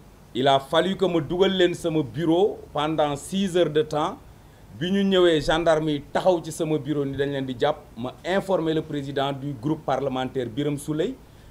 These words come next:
député yépp ñëw fekk ñu sama bureau, ci la gendarme yi soog a wàcc pour dégager foofu. Alors bi ñu waxtaan ak ñoom ni leen on prend l'engagement que ni lundi danañu ñëw wala mardi à dix heures danañu ñëw, ils n'ont rien voulu n'entendre.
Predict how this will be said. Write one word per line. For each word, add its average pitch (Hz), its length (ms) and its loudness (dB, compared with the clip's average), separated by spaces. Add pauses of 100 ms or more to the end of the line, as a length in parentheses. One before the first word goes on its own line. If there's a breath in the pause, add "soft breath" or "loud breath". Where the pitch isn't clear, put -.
(140)
député 160 380 0
yépp 175 200 2
ñëw 160 220 0
fekk 196 400 0
ñu 175 80 -2
sama 151 220 0
bureau, 143 300 2 (340 loud breath)
ci 170 100 0
la 156 80 4
gendarme 135 460 0
yi 117 80 -6
soog 117 200 -6
a 113 40 -2
wàcc 117 340 -4 (220)
pour 127 100 -4
dégager 110 400 2
foofu. - 320 -18 (760)
Alors 131 220 2
bi 107 220 -4
ñu 208 100 2
waxtaan 190 380 4
ak 165 80 2
ñoom 151 340 0
ni 156 80 0
leen 156 220 4
on 143 120 -2
prend 196 300 2
l'engagement 156 840 2
que 170 100 -4
ni 156 180 0
lundi 170 480 4
danañu 175 340 2
ñëw 156 340 4
wala 143 200 6
mardi 160 420 2
à 147 140 4
dix 151 260 -4
heures 139 140 4
danañu 160 320 0
ñëw, 160 200 0 (400 loud breath)
ils 175 140 4
n'ont 156 140 4
rien 156 180 4
voulu 135 260 -2
n'entendre. 101 380 -8